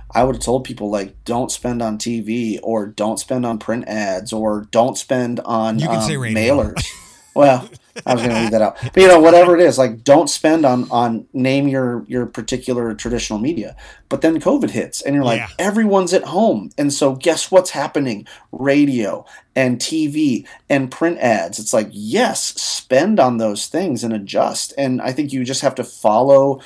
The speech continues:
Speaker 1: where people are gonna be and, you know, figure out if you have a finite amount of resources, which all businesses do, it's, you know, given some seem like they have a lot more, but if you have a finite amount of resources, you have to figure out where's your target audience, where are their eyeballs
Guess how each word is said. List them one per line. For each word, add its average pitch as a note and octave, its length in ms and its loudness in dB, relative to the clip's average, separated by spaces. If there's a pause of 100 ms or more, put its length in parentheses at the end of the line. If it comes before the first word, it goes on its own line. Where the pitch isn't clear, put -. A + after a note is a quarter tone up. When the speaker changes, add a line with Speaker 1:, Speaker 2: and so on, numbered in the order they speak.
(280)
Speaker 1:
where A#2+ 400 2
people D3 280 -2
are D3+ 40 -2
gonna E3+ 160 -2
be A#2 400 -6
and, B2 280 -4
you C3 120 -6
know, A#2 100 -2
figure C3 400 -4
out B2+ 320 2 (340)
if - 280 -10
you A#2+ 80 0
have B2 120 2
a D#3 60 2
finite C3 420 0
amount D3+ 220 0
of D3 60 -2
resources, B2 480 -4
which - 340 -10
all G2 140 -2
businesses C#3 440 -4
do, A#2+ 360 -2
it's, - 260 -10
you G#2 140 -8
know, - 180 -14 (500)
given G#2+ 300 -6
some G#2+ 400 -4
seem C3 240 -4
like G#2+ 140 -4
they A2+ 80 -2
have G2 60 -2
a G2+ 40 -6
lot - 160 -2
more, G#2 160 -4
but B2+ 220 0 (240)
if C3 100 -6
you G3 80 2
have G3 100 -2
a - 40 -10
finite F3 420 -2
amount E3 260 0
of C3+ 80 -2
resources, B2+ 600 -6
you C3 80 -4
have C3 80 -10
to - 80 -8
figure C3 320 -2
out A#2 160 2
where's B2 240 -2
your C#3+ 100 -4
target C3+ 460 -2
audience, A2 580 4
where A2+ 200 0
are C#3 100 6
their C3 200 4
eyeballs A#2+ 600 0